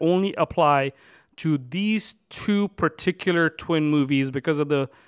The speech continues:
very specific things that they both have in them. When I was watching these movies, Michael, I was blown away from two things. In both movies,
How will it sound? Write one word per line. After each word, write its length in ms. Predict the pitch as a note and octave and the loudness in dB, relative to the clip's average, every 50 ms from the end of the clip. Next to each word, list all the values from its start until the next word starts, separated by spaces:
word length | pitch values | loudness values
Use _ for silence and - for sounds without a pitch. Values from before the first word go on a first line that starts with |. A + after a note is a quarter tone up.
| _ _ _ _ _ | _ _ _ _ _
very 320 | - C#3+ D3+ F#3+ A3 C4 B3 | -8 -2 2 2 2 2 2
specific 640 | - - - G#3+ G3+ - - A3+ G3+ G3 F#3 F#3+ - | -2 0 0 0 2 4 2 2 2 2 0 0 0
things 320 | - F3 F3 E3+ E3 D3 | 2 2 4 2 2 2
that 200 | D#3 D#3 D3 D3 | 2 2 2 2
they 80 | D3 C#3+ | 2 0
both 300 | C#3+ C#3+ C#3 C#3+ D3 D3 | 2 4 4 4 2 2
have 300 | - C3+ C3 C3 B2 - - | 0 2 2 2 0 -2 -6
in 160 | C3 C3 C3 | -6 -6 -6
them. 240 | A2+ G2+ G2+ G#2 - _ _ _ _ _ _ _ - | -8 -10 -14 -20 -20 _ _ _ _ _ _ _ -2
When 120 | C#3+ D3 | 0 2
I 60 | E3 | 4
was 160 | G3+ A#3 A3+ G#3 | 4 4 4 4
watching 300 | A3 A3+ A3 - A#3 G#3+ | 4 2 2 2 -2 -2
these 160 | G#3+ F3+ F3 | -2 -2 0
movies, 260 | F3+ F#3+ F#3+ A3 G3 | -2 0 0 0 2
Michael, 320 | G#3 A3 G#3+ G3+ A3 G3+ - | 2 2 2 2 0 0 2
I 100 | - F3 | 4 4
was 160 | F#3 E3+ D3+ | 4 4 2
blown 240 | D3 D#3+ F3 F3 E3+ | 2 2 4 4 4
away 180 | E3 D#3+ D#3+ | 4 4 2
from 160 | D#3 - C#3+ C3+ | 2 0 -2 -2
two 160 | - D3 B2+ | -2 -4 -4
things. 320 | B2+ G2+ G2+ - - - _ _ _ _ _ _ _ _ _ _ - | -4 -10 -12 -16 -20 -20 _ _ _ _ _ _ _ _ _ _ -6
In 140 | - D3 D3+ | -4 -2 2
both 180 | E3 G3 G#3+ | 2 2 2
movies, 460 | G#3 A#3 A3+ A3+ A3 A#3 A#3 G#3+ - | 2 0 -2 -2 -2 -2 -4 -6 -8